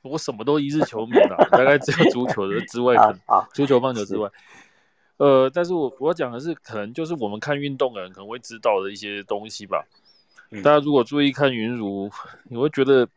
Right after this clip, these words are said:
Speaker 1: 我觉得真的他蛮夸张的。就是今天你看到他打到最后那个第六局、第七局啊，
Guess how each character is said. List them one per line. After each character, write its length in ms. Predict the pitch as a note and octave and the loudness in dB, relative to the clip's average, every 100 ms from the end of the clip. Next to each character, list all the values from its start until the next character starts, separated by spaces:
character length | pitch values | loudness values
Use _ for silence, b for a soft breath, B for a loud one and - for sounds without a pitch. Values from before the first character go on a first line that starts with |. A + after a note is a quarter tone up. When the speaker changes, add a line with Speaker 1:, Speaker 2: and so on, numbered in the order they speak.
| _ | _
Speaker 1:
我 100 | - | -8
觉 140 | A2+ D3+ | -2 -2
得 60 | |
真 200 | D#3 D#3+ | 2 0
的 80 | C#3+ | 2
他 260 | - - D3 | -2 0 -2
蛮 240 | B2+ F#2 | -2 -6
夸 280 | G2+ G#2+ G2 | -6 -4 -4
张 220 | G2+ F#2 F2+ | -4 -10 -12
的。 120 | - _ _ _ _ _ _ _ _ _ _ _ | -18 _ _ _ _ _ _ _ _ _ _ _
就 100 | F#3+ | -6
是 260 | F#3 F#3+ - | 0 -2 -2
今 300 | _ F3+ F3+ | _ -6 -4
天 260 | F3+ F#3 F3+ | -2 -2 -2
你 200 | C#3 G#2+ - - | -6 -8 -12 -4
看 240 | D#3 D3+ | -2 2
到 160 | D3+ C#3+ | 2 0
他 160 | C#3+ | -2
打 240 | - A2 G#2+ | 0 2 4
到 160 | C#3+ | 2
最 220 | C#3+ D#3 | 0 -4
后 160 | B2+ D3 | -4 -8
那 100 | C#3 | -6
个 80 | C#3 | -10
第 180 | - D3 | -8 -6
六 160 | D3 | -4
局、 160 | B2+ G#2+ | -6 -10
第 200 | - B2+ | -12 -12
七 320 | - - A#3 | -12 -8 -10
局 200 | A2+ - - | -10 -18 -14
啊， 140 | - | -14